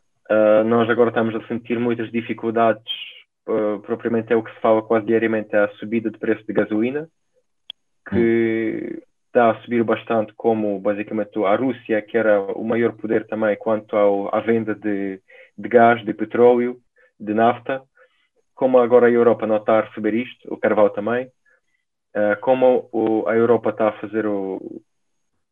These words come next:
Speaker 1: está a sa-, está a sancionar a Rússia para, com a venda desses produtos,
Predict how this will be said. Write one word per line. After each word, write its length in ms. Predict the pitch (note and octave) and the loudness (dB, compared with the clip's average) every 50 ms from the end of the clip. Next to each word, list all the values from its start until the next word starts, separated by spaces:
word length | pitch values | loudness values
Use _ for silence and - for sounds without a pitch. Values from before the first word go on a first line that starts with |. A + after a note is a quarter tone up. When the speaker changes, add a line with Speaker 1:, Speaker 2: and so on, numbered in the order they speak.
| _ _ _ | _ _ _
Speaker 1:
está 200 | - - A#2 A2+ | -4 0 0 0
a 100 | A2 - | 0 2
sa-, 220 | - B2 - - A2 | 0 0 0 0 -2
está 200 | - - B2+ B2 | 2 2 2 2
a 120 | B2 - | 2 -2
sancionar 600 | D3+ C#3 - - - C#3+ C3+ C3+ B2+ A#2+ - - | -4 -4 -4 -6 -6 0 2 4 4 4 4 2
a 60 | A#2 A#2 | -2 0
Rússia 420 | A#2+ B2+ A#2+ A2 - - A2 G2+ | 0 0 -2 -2 -2 -2 -2 -2
para, 360 | - - A#2 A#2 A2 G#2 - - _ _ _ - | 0 2 2 4 4 2 0 -2 _ _ _ -2
com 160 | - A#2 A2+ | 0 2 2
a 40 | G#2+ | 2
venda 520 | G#2+ B2 B2 A#2+ A#2 G2 G#2 G2+ F#2 - _ _ - | 2 2 0 0 0 2 0 0 0 0 _ _ -6
desses 320 | G#2 A2+ A2 A2 - - - | -2 0 0 -2 -2 -10 -12
produtos, 500 | - A2 G#2+ A2 B2 B2+ - - - | -10 -8 -4 -2 -2 -4 -4 -10 -20